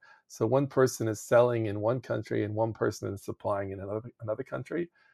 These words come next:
which means that you have, you know, you have to think about the finances of that and how,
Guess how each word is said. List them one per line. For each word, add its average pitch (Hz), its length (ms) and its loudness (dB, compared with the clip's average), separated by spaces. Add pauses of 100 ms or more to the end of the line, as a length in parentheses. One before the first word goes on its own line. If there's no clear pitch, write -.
(140)
which - 180 -8
means 117 280 -2
that 110 180 -2
you 113 140 -2
have, 104 320 2 (420)
you 107 120 -4
know, 101 440 -2
you 123 80 0
have 110 80 -4
to 107 80 -12
think 113 220 -8
about 117 180 -2
the 104 80 -4
finances 117 720 -6
of 127 100 -6
that 131 380 0
and 107 120 -6
how, 110 420 0